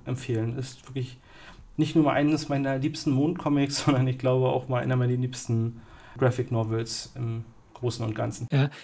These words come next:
Speaker 2: ich hab, ähm, in der Vorbereitung ja so ein, zwei Panels mir auch mal angeguckt. Und, äh, also einmal gefällt mir dieser sehr reduzierte Stil, der ist ja wirklich ganz, ja, cartoonhaft fast, ne? So ganz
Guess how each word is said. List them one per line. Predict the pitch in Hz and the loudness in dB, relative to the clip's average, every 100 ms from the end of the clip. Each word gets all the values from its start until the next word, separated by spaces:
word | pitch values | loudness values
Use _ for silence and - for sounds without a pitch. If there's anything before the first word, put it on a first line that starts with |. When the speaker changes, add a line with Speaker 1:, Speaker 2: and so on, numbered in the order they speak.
| - | -4
Speaker 2:
ich | 143 | 2
hab, | 185 - | 2 2
ähm, | - 139 143 | 2 4 4
in | 156 | 2
der | 143 143 | 2 4
Vorbereitung | 170 170 165 160 147 | 4 6 6 6 6
ja | 147 143 | 8 8
so | 135 - 135 | 6 0 0
ein, | 139 151 | 2 2
zwei | - 139 | 4 4
Panels | 156 160 165 139 | 4 4 4 4
mir | 147 | 2
auch | 143 | 4
mal | 180 | 4
angeguckt. | 170 175 190 196 - | 4 4 2 0 0
Und, | - 139 139 135 - | 2 4 4 2 2
äh, | 131 | 2
also | - 135 | 4 4
einmal | 151 147 147 135 | 6 8 8 6
gefällt | 127 131 147 | 4 4 4
mir | 131 | 4
dieser | 123 123 127 | 2 4 4
sehr | 110 131 143 | 6 6 6
reduzierte | 131 127 - 131 127 | 4 2 2 0 0
Stil, | - - 143 196 | -2 0 2 4
der | 143 | 4
ist | 117 | 2
ja | 127 | 0
wirklich | 117 120 110 - | -2 -4 -4 -2
ganz, | 127 127 - - - | 0 0 -2 -6 -2
ja, | 113 101 98 _ _ | -2 -2 -8 _ _
cartoonhaft | - 104 143 156 120 120 - | -6 0 4 6 6 2 0
fast, | 120 - - | -4 -4 0
ne? | 185 233 | 2 2
So | 120 117 117 | 0 -4 -6
ganz | - 113 - | -6 -6 -6